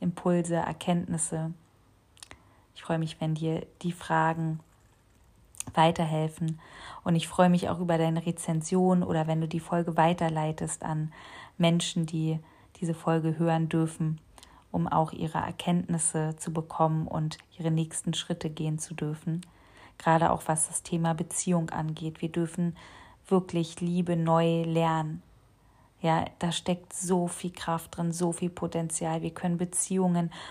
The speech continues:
auf so einem hohen, geilen Level am Bewusstsein leben. Und dafür müssen wir oder dürfen wir uns erstmal entscheiden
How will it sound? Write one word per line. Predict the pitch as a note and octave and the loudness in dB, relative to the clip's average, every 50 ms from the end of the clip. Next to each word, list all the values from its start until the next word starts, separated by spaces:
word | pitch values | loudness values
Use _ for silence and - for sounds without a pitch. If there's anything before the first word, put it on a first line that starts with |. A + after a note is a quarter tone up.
| - - | -16 -18
auf | - - - | -18 -14 -4
so | - F3+ | 0 4
einem | F3+ F3+ F3+ F3 - | 4 6 4 4 2
hohen, | - G3 F#3+ F#3+ F3+ F3 E3+ F3 | 0 2 4 4 4 2 2 4
geilen | E3+ E3 E3+ F3+ F3 E3+ | 4 4 4 4 2 2
Level | E3+ E3+ E3 E3+ E3 | 2 2 2 2 0
am | - E3 E3 | 0 0 0
Bewusstsein | D#3+ E3 D#3+ E3 E3 E3 - - - - D3+ D3+ D3+ | -2 -2 0 0 -2 -2 -2 -6 -4 -4 -2 -2 -2
leben. | D3+ D3+ D3+ D3+ D#3 D#3 E3+ F3+ - - - - - - - - - - - - - - - _ _ _ | -2 -2 -4 -2 -2 -4 -4 -6 -8 -16 -20 -20 -20 -20 -20 -20 -20 -20 -20 -20 -20 -20 -20 _ _ _
Und | - E3+ D#3+ D#3 D#3 D#3+ D#3 - - - _ _ _ _ _ _ - - _ _ _ _ _ _ - | -2 0 2 2 2 0 -2 -6 -10 -14 _ _ _ _ _ _ -20 -20 _ _ _ _ _ _ 0
dafür | F3+ D#3 D#3 - - - - - - F3+ F#3 G3 G3+ G3 F#3 | 0 0 0 -2 -6 -12 -14 -12 -6 0 4 6 6 6 6
müssen | D3+ F#3 F#3 F#3 F3+ F3+ - F3+ E3+ | 4 4 4 4 4 2 0 0 0
wir | E3+ E3 D#3+ - | 2 2 2 2
oder | - E3 D#3 D#3 | 2 0 0 -2
dürfen | D#3 - - F#3+ G3 G3 G3 - F3+ E3 | -2 2 4 6 6 6 4 2 2 2
wir | E3 D#3+ | 4 2
uns | D#3+ D#3 D#3 | 2 0 0
erstmal | - - - D#3+ - - - D#3 - | 0 0 0 -2 -2 -2 -2 0 0
entscheiden | D#3+ D#3+ - - - - E3+ F3 F3 E3+ E3+ E3+ E3+ E3+ | 0 0 -2 -2 0 2 4 4 4 4 2 2 0 0